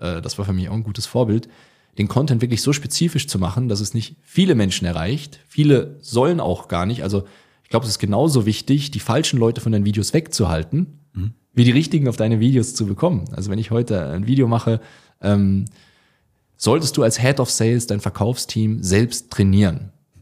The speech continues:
Speaker 1: So, dann klicken das ja nur Menschen an. Also jemand, der nicht Head of Sales ist oder vielleicht gar nicht weiß, was das ist, wird dieses Video nicht anklicken.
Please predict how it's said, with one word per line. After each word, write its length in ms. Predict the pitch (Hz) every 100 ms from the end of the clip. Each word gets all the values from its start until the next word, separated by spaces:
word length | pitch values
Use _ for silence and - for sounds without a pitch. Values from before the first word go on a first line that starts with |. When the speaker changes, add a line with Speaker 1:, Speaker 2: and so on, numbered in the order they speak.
| _ _ _
Speaker 1:
So, 160 | - 107
dann 120 | 101
klicken 240 | 107 156 139
das 140 | 113
ja 80 | 117
nur 220 | 123 170
Menschen 420 | 135 131 143 -
an. 380 | - 113 90 - -
Also 120 | 110
jemand, 200 | 127 117
der 60 | 120
nicht 120 | 120
Head 140 | 120
of 100 | 110
Sales 360 | - 131 160 160
ist 160 | 87 92
oder 120 | 98
vielleicht 200 | 110 110
gar 80 | 110
nicht 120 | 107
weiß, 200 | 107 110
was 100 | 104
das 180 | 101 -
ist, 360 | 151 - - _ _ _ _
wird 140 | 123 131
dieses 240 | 117 113
Video 240 | 123 127 110
nicht 180 | 113
anklicken. 460 | - 117 - - -